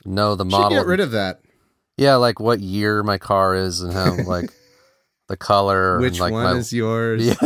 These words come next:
Speaker 1: the license plate number. Have, like, current registration and stuff like that that real men do.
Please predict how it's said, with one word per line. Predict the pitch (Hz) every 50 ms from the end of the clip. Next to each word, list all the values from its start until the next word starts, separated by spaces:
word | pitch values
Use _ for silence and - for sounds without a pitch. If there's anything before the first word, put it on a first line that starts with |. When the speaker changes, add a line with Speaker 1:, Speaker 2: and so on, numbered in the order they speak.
| 330 -
Speaker 1:
the | - 143 120 113
license | 107 104 107 113 113 - - 120 -
plate | - - 110 107 104
number. | 104 107 104 104 98 101 101 101 101 98 98 - _ - - _ _ _ _ _ _ _ _ _ _ _ _ _ _ _ _ -
Have, | - 131 135 127
like, | 135 123 110 -
current | - - 117 113 113 110
registration | 107 107 107 98 98 - - - 101 101 95 - - 98
and | 92 85
stuff | - - 123 -
like | 110 104 90
that | - 101 98 92 -
that | 98 98 _ _ _ _ _ _ _ _ _ _ _ _ _ _ _ _ _ _ _ -
real | 107 104 98 98
men | 98 95 92
do. | 90 95 92 90